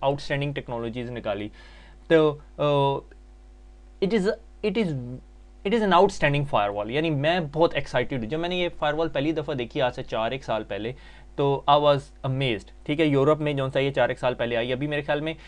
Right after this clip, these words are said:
एशिया वाली साइड पे अभी इतनी हैवी लेवल पे डिप्लॉयमेंट नहीं है, अभी तक मेरे ख्याल में इनके रीजनल मार्केटिंग ऑफिसेज नहीं आए, मगर चार साल पहले सिर्फ इन्होंने यूरोप में काम करना शुरू कर दिया। ये बहुत, बहुत यंग फायरवॉल है, मगर इस यंगनेस के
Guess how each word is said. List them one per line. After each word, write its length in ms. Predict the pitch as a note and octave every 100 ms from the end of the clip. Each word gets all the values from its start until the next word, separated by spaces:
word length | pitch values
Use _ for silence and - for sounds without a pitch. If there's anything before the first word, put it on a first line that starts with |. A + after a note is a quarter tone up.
| - -
एशिया 300 | C#3+ C#3+ E3+
वाली 160 | D#3+
साइड 260 | D#3+ C#3+ D3
पे 100 | D#3+
अभी 200 | C#3 C#3+
इतनी 320 | C#3 C#3+ E3
हैवी 340 | C#3+ B2+ B2+ D3
लेवल 260 | C3+ C3+
पे 120 | C#3+ C3+
डिप्लॉयमेंट 520 | B2 A#2+ A#2 C3 C3
नहीं 140 | C3+
है, 60 | A#2+
अभी 140 | B2
तक 140 | B2+ C3
मेरे 520 | B2 B2 C3 - B2
ख्याल 160 | B2+ B2+
में 100 | C3
इनके 160 | B2 B2
रीजनल 360 | A#2+ A#2 C3+
मार्केटिंग 480 | B2 A2 - A#2+ B2
ऑफिसेज 440 | A2 B2 - B2 A#2
नहीं 140 | A#2+
आए, 120 | G2+
मगर 180 | A#2 C#3
चार 240 | C#3 D3
साल 160 | D3+ D#3
पहले 260 | D3 C#3 C#3
सिर्फ 240 | C#3+ C#3
इन्होंने 260 | C3 C3+ A#2+
यूरोप 280 | A2+ B2 B2+
में 80 | A#2+
काम 200 | G#2+ A2+
करना 240 | A2 G#2+
शुरू 180 | A2+ A2
कर 120 | A#2+
दिया। 160 | A#2 D#3
ये 80 | E3+
बहुत, 260 | F3 G3 - - - - - -
बहुत 360 | F#3 G3+ G3 - - - - A#2+
यंग 540 | A#2+ A#2+ D#3 E3 E3+
फायरवॉल 540 | - G#2+ G2+ G2 F#2+
है, 60 | F#2+ G#2+
मगर 260 | F3 G3
इस 160 | F#3+ F#3+ B2
यंगनेस 720 | A#2+ C#3+ G#3+ A3+ A3 G#3+
के 120 | -